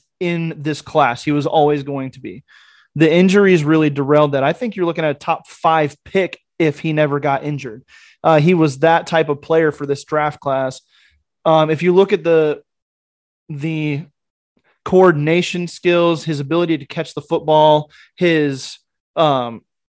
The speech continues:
aggressiveness at the catch point, it's all marks of a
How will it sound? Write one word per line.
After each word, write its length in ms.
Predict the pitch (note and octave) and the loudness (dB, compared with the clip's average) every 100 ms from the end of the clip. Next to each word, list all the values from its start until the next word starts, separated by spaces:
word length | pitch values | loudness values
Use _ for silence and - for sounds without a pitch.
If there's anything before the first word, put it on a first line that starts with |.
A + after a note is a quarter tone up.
| - | -6
aggressiveness 840 | D3 D3+ D#3 E3+ E3 E3 E3 D#3+ | -4 2 4 4 0 -2 -2 -2
at 240 | E3+ D3+ - | -2 -2 0
the 320 | D#3 C#3 A#2+ _ _ | 0 0 -4 _ _
catch 340 | - F#3 E3 - | -2 -2 -2 -8
point, 500 | E3+ E3 E3 D#3+ _ _ _ _ _ | -6 -4 -6 -8 _ _ _ _ _
it's 180 | E3 - | -4 0
all 240 | E3+ F3+ | 4 4
marks 400 | G3+ E3 E3+ E3 | 4 4 2 2
of 180 | E3 D#3 - | 0 0 0
a 400 | D#3 D3+ C#3+ C#3 | 0 2 0 -4